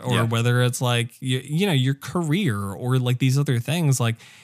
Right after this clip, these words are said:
Speaker 1: it does have that, it can feed into those
Speaker 2: Mm-hmm.
Speaker 1: kind of things. And so, like, I think that they're, they're, I think that is why it's getting so much positive, like, praises, because, like,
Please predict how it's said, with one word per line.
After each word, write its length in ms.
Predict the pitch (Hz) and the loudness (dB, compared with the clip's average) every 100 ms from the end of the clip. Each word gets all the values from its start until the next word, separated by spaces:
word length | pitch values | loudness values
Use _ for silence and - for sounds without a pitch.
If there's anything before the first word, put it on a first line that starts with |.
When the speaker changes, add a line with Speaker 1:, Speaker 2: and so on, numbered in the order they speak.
| - | -4
Speaker 1:
it 120 | - 147 | 2 4
does 220 | 143 151 | 4 2
have 300 | - 131 131 | 0 2 2
that, 200 | 120 113 139 | 2 0 -2
it 120 | 139 | 2
can 180 | 160 135 | 4 4
feed 400 | - 185 220 151 | 0 0 2 2
into 260 | 101 - | 0 -2
those 540 | 104 98 98 113 131 104 | -6 -6 -4 2 2 2
Speaker 2:
Mm-hmm. 260 | 104 120 _ _ - | -2 -4 _ _ -14
Speaker 1:
kind 220 | - 117 | 0 0
of 80 | 104 | 0
things. 300 | - 107 101 | -2 -4 -4
And 200 | 101 143 | 0 0
so, 120 | 139 139 | 2 2
like, 180 | 127 - - - - | 2 -2 -20 -20 -2
I 60 | 151 | 0
think 240 | 202 277 | 2 0
that 140 | 269 233 | 0 0
they're, 100 | 175 | 0
they're, 240 | 160 147 - | 2 0 2
I 120 | 151 - - | 0 0 -2
think 480 | 233 247 139 120 - _ _ 135 | 0 2 0 -4 -16 _ _ -2
that 320 | 131 123 135 | 2 4 4
is 160 | 120 | 0
why 300 | 107 110 117 | 0 0 0
it's 200 | 113 107 - 131 _ _ _ | 0 -4 -8 -10 _ _ _
getting 540 | 127 120 120 107 107 | 0 2 2 0 -4
so 580 | 107 - - - 117 117 | -6 -6 -6 -2 0 2
much 260 | 113 104 - | 2 0 -4
positive, 1000 | - 107 107 104 101 101 104 - - _ _ _ _ _ - | -4 -2 -4 -4 -6 -8 -10 -12 -20 _ _ _ _ _ -6
like, 320 | 98 92 - _ _ _ _ | -6 -8 -18 _ _ _ _
praises, 480 | - 196 220 127 113 | -2 0 2 2 0
because, 280 | 127 135 123 | 0 0 0
like, 160 | 117 | -2